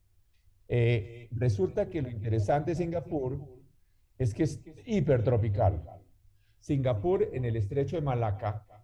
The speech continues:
¿no? Es como Tumaco, es como Apartadó, como, como Urabá.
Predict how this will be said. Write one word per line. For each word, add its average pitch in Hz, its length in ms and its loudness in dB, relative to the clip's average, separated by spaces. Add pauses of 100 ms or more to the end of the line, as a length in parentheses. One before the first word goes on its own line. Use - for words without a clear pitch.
(720)
¿no? 120 600 -4
Es 135 500 -4 (400)
como 131 320 4
Tumaco, 123 540 2 (1040)
es 117 160 2
como 175 300 2
Apartadó, 107 760 4
como, 101 440 4
como 117 300 2
Urabá. 110 760 6